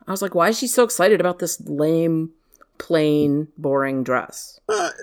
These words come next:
Speaker 2: I will disagree. Uh, this is my personal opinion. I thought the dress looked great. Um,
Speaker 1: I mean, she looked
Speaker 2: now
Speaker 1: really good, but I, I would, I would expect a custom designer dress to be a little more interesting.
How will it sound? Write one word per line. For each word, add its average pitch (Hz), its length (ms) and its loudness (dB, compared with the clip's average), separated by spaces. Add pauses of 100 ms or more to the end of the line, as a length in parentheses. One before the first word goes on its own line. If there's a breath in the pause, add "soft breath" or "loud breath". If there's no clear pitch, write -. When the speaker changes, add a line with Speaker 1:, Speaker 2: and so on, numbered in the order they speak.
(140)
Speaker 2:
I 160 180 2
will 151 160 6
disagree. 95 800 2 (200)
Uh, 85 280 0
this 98 160 0
is 92 180 -2
my 85 180 2
personal 98 460 2
opinion. 92 440 2 (100)
I 113 160 4
thought - 340 -6
the 76 120 -4
dress 80 360 -4
looked 98 320 2
great. 104 340 0 (340)
Um, 76 440 -2
Speaker 1:
I 214 80 2
mean, 233 240 2
she 339 200 -2
looked 339 140 4
Speaker 2:
now 117 240 4
Speaker 1:
really 240 220 4
good, 175 360 2
but 160 300 2
I, 180 180 2 (420 loud breath)
I 269 120 2
would, 269 340 0
I 254 140 4
would 320 120 2
expect 262 380 0
a 233 40 0
custom 180 520 0
designer 147 520 2
dress 135 380 0
to 175 100 -6
be 151 140 -2
a 143 60 2
little 135 220 0
more 127 180 -4
interesting. - 540 -10